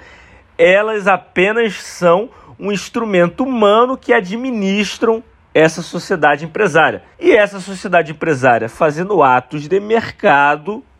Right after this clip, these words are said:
acabam por realizar fatos geradores. Esses sócios gerentes, a princípio, não participam da responsabilidade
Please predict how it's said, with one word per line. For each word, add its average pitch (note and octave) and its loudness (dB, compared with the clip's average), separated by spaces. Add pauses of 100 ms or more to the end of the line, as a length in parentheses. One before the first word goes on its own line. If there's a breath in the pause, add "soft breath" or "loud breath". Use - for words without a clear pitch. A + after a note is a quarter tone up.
acabam E3+ 0
por E3+ -6
realizar D#3+ -2
fatos - -4
geradores. C#3+ -8 (120)
Esses E4 0
sócios F3+ 0
gerentes, C3+ -2 (200)
a D4 2
princípio, F#3 -6 (400 soft breath)
não G#3 0
participam G3+ -4 (300 soft breath)
da D#3+ 0
responsabilidade D#3+ -2